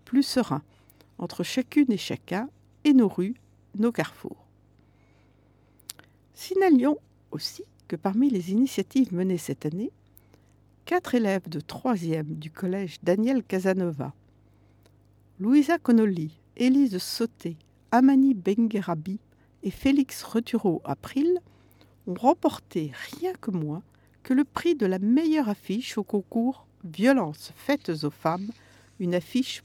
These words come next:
pour dire non, organisé par l'Académie de Créteil. La soirée du quinze mars sera ponctuée par d'autres temps forts,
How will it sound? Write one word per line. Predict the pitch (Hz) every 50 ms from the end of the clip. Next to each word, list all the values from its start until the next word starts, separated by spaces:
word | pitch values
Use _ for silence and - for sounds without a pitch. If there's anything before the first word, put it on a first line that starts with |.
| _
pour | - 165 180
dire | 147 147 147 147 - 151
non, | 151 156 139 - _ _ _ _ _ _ _ - - _ _ _ _ _ - _ _ _
organisé | - 120 - - - 120 117 123 135 139 143 170 240 - _ _ _ _ _ _
par | - 285 269 - -
l'Académie | 147 - - - 139 139 139 160 196 202
de | - 143
Créteil. | - - 139 - - - 156 - - _ _ _ _ _ _ _ _ _ _ _ _ _ _ _ _ _ _ _ _ _ _ _ _ _ _ _ - _ - - _ _ _ _ _ _ _ -
La | 202 190
soirée | - - - 294 294 - 370
du | 359 - 233
quinze | - 190 180 180 -
mars | - 156 156 151 - - - - - - _ _ _
sera | - - - 190 185 240 240
ponctuée | - _ 285 277 254 - - - 311 294
par | - 185 165 156
d'autres | 151 165 240 269 269 - - 185
temps | - - 165 156
forts, | - - - - - - - -